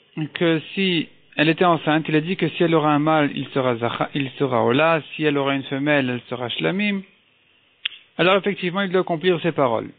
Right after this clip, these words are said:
Maintenant, si elle a eu un tumtum ou un droginos, donc tumtum c'est quand elle a aucun siman ni de mâle ni de femelle, tout est caché. Androginos c'est quand elle a les deux simanim.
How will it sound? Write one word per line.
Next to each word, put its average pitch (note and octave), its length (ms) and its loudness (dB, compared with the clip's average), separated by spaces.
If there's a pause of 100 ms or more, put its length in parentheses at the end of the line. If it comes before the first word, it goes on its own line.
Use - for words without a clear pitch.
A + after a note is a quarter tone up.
(580)
Maintenant, G#3 500 4
si A3 80 -2
elle G3+ 160 4
a G3 80 6
eu G3+ 60 2
un F#3+ 120 0
tumtum G3 440 -4
ou F#3+ 40 -2
un F#3 80 0
droginos, D3 560 2
donc C3+ 220 -6
tumtum F3+ 420 -4
c'est E3+ 100 0
quand F3 140 0
elle E3 80 2
a D#3+ 60 4
aucun D#3 300 0
siman D#3+ 260 0
ni E3 80 -2
de D#3 120 0
mâle D3+ 180 2
ni D3 100 2
de C3+ 120 0
femelle, C#3 500 0 (120)
tout D3+ 200 -8
est - 20 -4
caché. D3 480 -2 (400)
Androginos D#3+ 520 0
c'est E3 100 0
quand D#3+ 120 2
elle D#3 60 6
a D3+ 40 4
les D3 100 4
deux D3 140 0
simanim. C#3 600 0